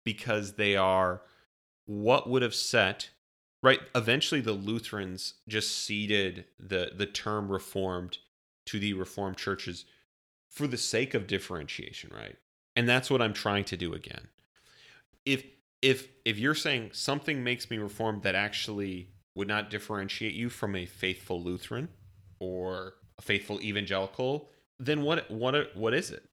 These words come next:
And then that brings us to the third term I use, which is confessional. And I use confessional as a person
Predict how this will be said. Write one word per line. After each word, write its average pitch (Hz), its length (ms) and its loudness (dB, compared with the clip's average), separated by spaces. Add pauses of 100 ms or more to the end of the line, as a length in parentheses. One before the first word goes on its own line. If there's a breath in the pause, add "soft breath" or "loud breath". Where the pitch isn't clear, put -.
(120)
And 120 120 2
then 131 120 2
that 135 220 4
brings 147 220 2
us 131 140 -2
to - 140 -2
the 104 160 4
third 107 640 0
term 69 420 -10
I 82 120 -6
use, - 340 -12
which 101 180 4
is 98 260 2 (100)
confessional. - 800 -8 (400)
And 113 100 4
I 113 80 4
use 123 220 0
confessional 113 680 0
as 101 180 0 (540 loud breath)
a 98 100 2
person 139 720 0